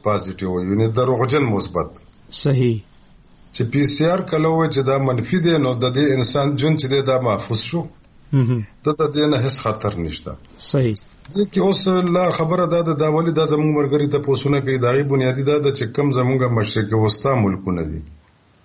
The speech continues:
Speaker 1: نو زموږ زیاتره خلک دې ځایونو ته مزدورو ته ځي.
Speaker 2: بالکل.
Speaker 1: او د هغې د طب چې کومه شعبه ده، هغې چې چا زړې تېر کړې وي یو وارې،
Speaker 2: مهم.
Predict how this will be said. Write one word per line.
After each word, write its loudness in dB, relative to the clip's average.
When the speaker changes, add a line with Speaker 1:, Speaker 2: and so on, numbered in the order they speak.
Speaker 1:
نو 2
زموږ 2
زیاتره 0
خلک -2
دې -6
ځایونو 2
ته -2
مزدورو 0
ته -4
ځي. -8
Speaker 2:
بالکل. 0
Speaker 1:
او 2
د -2
هغې 2
د 2
طب 0
چې -4
کومه 2
شعبه 0
ده، 0
هغې 0
چې 0
چا 2
زړې 0
تېر 2
کړې 2
وي 0
یو 0
وارې، -4
Speaker 2:
مهم. 2